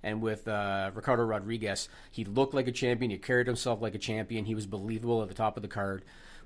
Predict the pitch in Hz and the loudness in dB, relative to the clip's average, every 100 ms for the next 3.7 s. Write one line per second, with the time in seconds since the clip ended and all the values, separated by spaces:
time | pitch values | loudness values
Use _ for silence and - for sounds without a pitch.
0 | - 104 101 117 120 127 101 107 - 123 | 0 2 6 6 6 4 0 -6 -4 -2
1 | 107 101 - 98 95 95 90 - - - | 0 -2 -2 -2 0 -2 -4 -8 -8 -2
2 | 117 95 92 95 95 95 98 104 98 95 | -2 -2 -2 -2 -2 -2 -2 0 -4 -4
3 | 95 95 92 - 95 90 | -4 -2 -2 0 -2 -2